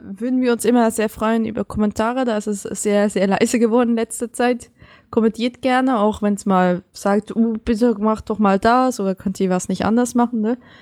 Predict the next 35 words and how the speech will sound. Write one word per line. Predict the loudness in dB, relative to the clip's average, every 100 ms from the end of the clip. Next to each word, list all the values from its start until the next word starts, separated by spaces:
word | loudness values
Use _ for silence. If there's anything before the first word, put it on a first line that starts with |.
| -20 _ _
Wir | -2 2
nehmen | 2 4
auch, | 2 2 -2
auch | -4 -4
Feedback, | -6 -6 2 2 2 -4
auch | -2 2
negatives | 2 2 0 -2 -2 -4
Feedback | -6 -8 -8 -6 -6 -4
entgegen, | -4 0 2 4 2
solange | 4 4 4
es | 2
konstruktiv | 2 2 0 -8 -6 -10 -6 -2
ist. | -2 -4 -12 _ -20 -16 0
Na | 4
gut, | 4
ich | 2
meine, | 0 0
entgegennehmen | -2 2 4 4 2
tun | 0 2
wir | 4
alles, | 4 4 2 -2
aber | -6 -8 -10 _ -8
ist | -6
doch | -2
besser, | -2 0 -2
wenn's | -6
halt | -8
konstruktiv | -8 -10 -8 -12 -8 -6
ist, | -6 -6
weil | -6
da | -6
kann | -6
man's | -6 -8
auch | -8
verwerten. | -8 -6 -6 -4 -6